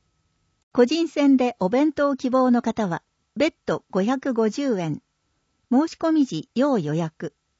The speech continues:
対戦方法、変則リーグ、スイス方式、ハンデ戦、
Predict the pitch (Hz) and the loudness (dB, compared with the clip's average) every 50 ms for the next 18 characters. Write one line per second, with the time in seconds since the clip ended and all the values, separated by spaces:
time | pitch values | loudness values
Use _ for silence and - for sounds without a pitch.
0 | _ _ _ _ _ _ _ _ _ _ _ _ _ _ _ _ _ _ - 269 | _ _ _ _ _ _ _ _ _ _ _ _ _ _ _ _ _ _ 0 2
1 | 294 320 - - 339 320 320 302 - 302 285 285 269 - - 170 165 156 151 - | 2 2 2 0 0 0 0 -2 -2 -2 -2 -2 -2 -4 -6 -6 -6 -6 -6 -10
2 | _ _ _ _ _ _ _ _ _ _ - 240 302 370 - 359 311 - 320 285 | _ _ _ _ _ _ _ _ _ _ 2 2 2 2 2 -4 -4 -2 -2 -2
3 | 285 285 254 202 170 - - - _ _ _ _ _ _ _ _ _ - 226 254 | 0 0 0 -2 -4 -6 -14 -16 _ _ _ _ _ _ _ _ _ -4 -2 -2
4 | 269 - 285 269 - - 240 214 190 - - _ - - - _ _ _ _ _ | -2 -2 -4 -4 -2 -2 -2 -2 -2 -6 -10 _ -20 -20 -20 _ _ _ _ _
5 | _ _ _ _ _ _ _ _ - - 254 269 294 277 269 254 247 - - 220 | _ _ _ _ _ _ _ _ -2 2 2 4 4 4 2 0 -2 -2 -4 -2
6 | 208 196 202 - | -2 -2 -4 -6